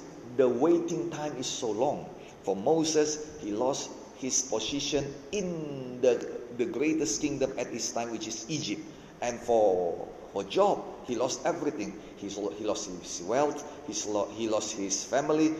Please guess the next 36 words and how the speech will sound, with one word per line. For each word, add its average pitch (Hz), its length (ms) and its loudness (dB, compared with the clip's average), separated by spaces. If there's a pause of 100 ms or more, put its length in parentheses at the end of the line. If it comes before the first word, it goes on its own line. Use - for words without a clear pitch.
(120)
he 117 120 -2
lost 104 260 -2
his - 360 -4
health. 160 400 2 (1000)
Praise 160 220 2
God, 202 200 2
he 160 140 -4
did 147 180 -2
not 143 160 0
lose 165 240 0
his, - 420 -2 (580)
his 147 260 2
faith. - 680 2
And 107 200 -4
praise 123 240 0
God, 131 180 6
he 120 100 -4
did 110 180 -4
not 113 140 0
lose 117 220 0
his 107 220 -4
mind 160 380 0
also. 180 420 2 (220)
So, - 460 0 (440)
in 226 380 0
this 202 240 0
kind 190 300 -2
of 170 100 0 (280)
trouble, 98 520 0 (280)
in 202 160 2
the 214 80 6
big - 260 -4
trouble 185 360 2
in 156 160 -4
our 143 240 4
life, 104 380 0